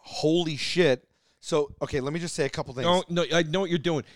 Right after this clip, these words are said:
Speaker 2: You won, and you're ne-, you're gonna try to make it sound like I won, so you can rub it in my face
Speaker 1: Dude,
Speaker 2: that, that
Speaker 1: just
Speaker 2: you
Speaker 1: hold
Speaker 2: won.
Speaker 1: on,
Speaker 2: Yeah,
Speaker 1: hold
Speaker 2: okay,
Speaker 1: on.
Speaker 2: all right.
Speaker 1: Just hold
Speaker 2: All
Speaker 1: on.
Speaker 2: right, yeah, go ahead.
Speaker 1: Please hold on.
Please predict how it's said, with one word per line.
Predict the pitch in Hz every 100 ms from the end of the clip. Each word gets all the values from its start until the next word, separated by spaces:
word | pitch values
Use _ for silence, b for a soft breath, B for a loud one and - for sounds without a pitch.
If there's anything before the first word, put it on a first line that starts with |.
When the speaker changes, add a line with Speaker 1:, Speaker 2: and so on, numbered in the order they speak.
| b -
Speaker 2:
You | 160 185
won, | 165 151 175 202 240
and | 190 175
you're |
ne-, | 165 170
you're | 165 165
gonna | 165
try | - 175
to |
make | 165 160
it |
sound | - 175
like | 175 160
I | 160
won, | 160 147 131
so | 123
you | 127
can | 113
rub | 151 147
it |
in | 151
my | 139
face | 123 - 160
Speaker 1:
Dude, | 175 190 185
Speaker 2:
that, | 135
that | 143
Speaker 1:
just | 165
Speaker 2:
you | 147
Speaker 1:
hold | 175 180
Speaker 2:
won. | 170
Speaker 1:
on, | 139 110 120
Speaker 2:
Yeah, | 139
Speaker 1:
hold | 156
Speaker 2:
okay, | 139 117
Speaker 1:
on. | 92
Speaker 2:
all | 110 151
right. | 131 117 -
Speaker 1:
Just | 170 196 -
hold | 180 175
Speaker 2:
All | 165
Speaker 1:
on. | 165
Speaker 2:
right, | 139 131
yeah, | 139
go | 120 151
ahead. | 127
Speaker 1:
Please | 208 220
hold | 170 180 160
on. | 120 107